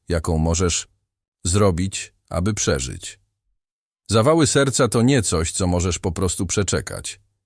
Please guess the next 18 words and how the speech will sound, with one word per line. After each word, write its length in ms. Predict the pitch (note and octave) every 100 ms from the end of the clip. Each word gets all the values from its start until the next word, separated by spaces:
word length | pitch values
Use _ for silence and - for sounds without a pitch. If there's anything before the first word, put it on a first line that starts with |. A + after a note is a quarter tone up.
| _
Każda 360 | - C3+ G#2+ A2
minuta 420 | G#2 G#2 F#2+ D#2+
się 180 | D2+ D2
liczy. 440 | C#2 B1 - G#1+ B1 _ _ _ _ -
Im 140 | A#2 A2+
dłużej 400 | A#2 D#3+ A2 F2
twoje 300 | - G2+ F2+
serce 420 | - A2 F#2 F#2+
jest 240 | E2+ E2
bez 240 | E2 G#2 F2
wystarczającej 920 | G2 - F#2+ - F#2 G#2 G#2 G2 E2+
ilości 400 | F#2+ F#2+ - F2
tlenu, 440 | G2+ F#2+ E2+ G2+ G#2 _ _ _
tym 200 | - B2+
gorsze 360 | A2+ B2 - A#2
mogą 320 | G2 F#2 F#2+
być 180 | F#2 -
uszkodzenia. 760 | - - G#2 F2 D2 B1 G1+